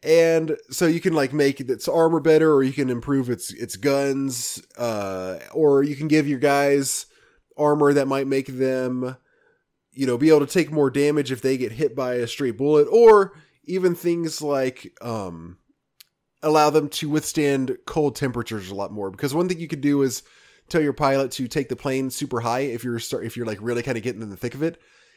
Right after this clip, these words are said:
and you'll be, there will be less people shooting at you, but you can only go super high for a certain amount of time if your guys don't have enough thermal protection, because then they'll start getting too cold and they'll start taking damage just from that. So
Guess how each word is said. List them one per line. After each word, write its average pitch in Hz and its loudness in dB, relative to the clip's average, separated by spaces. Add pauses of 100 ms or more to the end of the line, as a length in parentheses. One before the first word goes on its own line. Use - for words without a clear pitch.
and 143 0
you'll 156 6
be, 143 -6
there 147 0
will 143 2
be 139 2
less 156 0
people 156 -6
shooting 180 -4
at 185 -2
you, 196 -6
but 151 2
you 151 -6
can 165 0
only 156 2
go 147 2
super 143 -6
high 135 0
for 135 -4
a 117 -6
certain 135 -6
amount 127 -6
of 117 -10
time 131 -6 (400)
if 123 -12
your 127 -6
guys 131 2
don't 131 -4
have 123 -2
enough 117 -6
thermal 151 -2
protection, 175 -4
because 139 -4
then 143 0
they'll 147 -4
start 131 -4
getting 123 -6
too 120 -10
cold 117 -6
and 113 -8
they'll 110 -8
start 113 -6
taking 110 -8
damage 104 -8
just - -12
from 101 -14
that. 117 -8 (600)
So 175 4